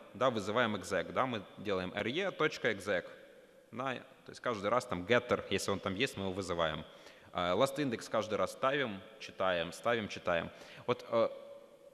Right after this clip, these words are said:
браузер — это может всё как бы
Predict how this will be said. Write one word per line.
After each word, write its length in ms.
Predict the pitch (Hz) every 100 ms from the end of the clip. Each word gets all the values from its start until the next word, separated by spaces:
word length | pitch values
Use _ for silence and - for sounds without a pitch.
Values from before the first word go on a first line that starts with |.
| - - - _ _ _ _ -
браузер — 460 | 104 147 165 139 113
это 140 | 113
может 380 | 107 123 113 -
всё 460 | - 123 120 110 - - - - - -
как 200 | 110 101 98
бы 200 | 98